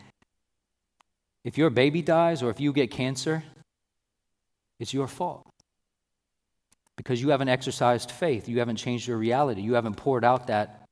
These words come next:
faith force into the world. Now think about that for the coronavirus.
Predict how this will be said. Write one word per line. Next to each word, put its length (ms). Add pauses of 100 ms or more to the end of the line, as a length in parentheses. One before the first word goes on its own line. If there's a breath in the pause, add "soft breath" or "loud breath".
(260)
faith 480
force 580 (380)
into 280
the 80
world. 440 (2500)
Now 60
think 180
about 240
that 160
for 80
the 80
coronavirus. 840